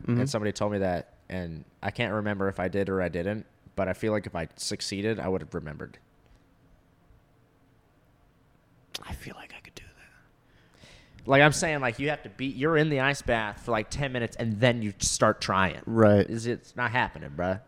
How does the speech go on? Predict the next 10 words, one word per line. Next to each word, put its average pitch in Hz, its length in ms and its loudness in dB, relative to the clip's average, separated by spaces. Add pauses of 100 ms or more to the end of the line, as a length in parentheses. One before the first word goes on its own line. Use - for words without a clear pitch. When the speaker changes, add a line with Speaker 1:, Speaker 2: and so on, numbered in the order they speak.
(100)
Speaker 2:
Like, 104 220 -2
you're, 117 100 4
like, 113 280 4
you 120 140 0
know, 110 120 6
Speaker 1:
This 104 100 -2
Speaker 2:
waist 123 180 8
Speaker 1:
sounds 156 380 12
like 117 280 10
great 107 440 8